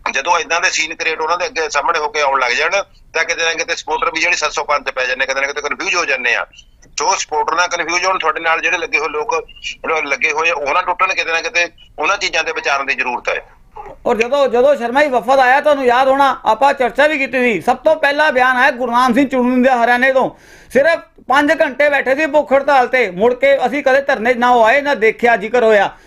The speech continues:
Speaker 2: ਅ, ਉਹਨਾਂ ਨੇ ਕਿਹਾ ਵੀ ਜਿਹੜਾ ਵਫਦ ਨਾਲ ਜੋ ਵੀ ਫੈਸਲਾ ਡੱਲੇਵਾਲ ਸਾਹਿਬ ਦਿੱਤਾ ਹੈ, ਕਹਿੰਦੇ ਮੈਨੂੰ ਪੁੱਛਿਆ ਤੱਕ ਨਹੀਂ ਗਿਆ,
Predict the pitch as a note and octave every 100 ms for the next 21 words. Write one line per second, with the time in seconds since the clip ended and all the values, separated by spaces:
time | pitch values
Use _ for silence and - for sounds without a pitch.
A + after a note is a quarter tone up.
0 | - - A3+ A#3+ C4 C#4+ D4 C#4+ B3 C#4+
1 | B3 C4+ A#3+ C#4 B3+ - C4 C4 C4+ A3
2 | C#4+ C4 A#3+ B3 A3+ A#3+ B3+ B3 B3+ -
3 | C4 C#4 B3 B3 C4+ B3 D4 D4 C4 -
4 | - C4 B3 A#3 B3 C4 A#3+ A#3 E3+